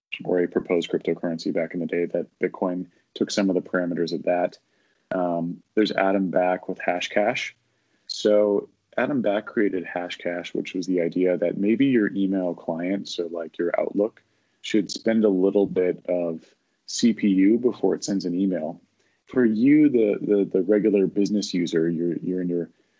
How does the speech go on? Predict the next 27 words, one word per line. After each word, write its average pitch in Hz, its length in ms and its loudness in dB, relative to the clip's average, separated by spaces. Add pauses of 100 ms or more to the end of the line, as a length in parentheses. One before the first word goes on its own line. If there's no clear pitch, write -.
(180)
you're 98 120 4
at 95 100 2
home 95 320 0
and 92 100 -2
you 90 100 -2
have 92 120 -8
to - 100 -18
send, 92 260 -4
you 92 100 -2
know, 87 100 -4
thirty 90 400 0
emails. 87 360 -4 (280)
It's 104 120 0
fine. 82 420 -2
It, 87 280 -4
it - 20 2
wouldn't 95 340 2
be, 87 300 -2 (260)
it 117 100 4
wouldn't 117 180 4
be 104 100 4
a 98 40 4
perceived 101 680 0 (140)
amount 90 380 -4
of, 85 180 -6
uh, 80 220 0
friction. - 520 -4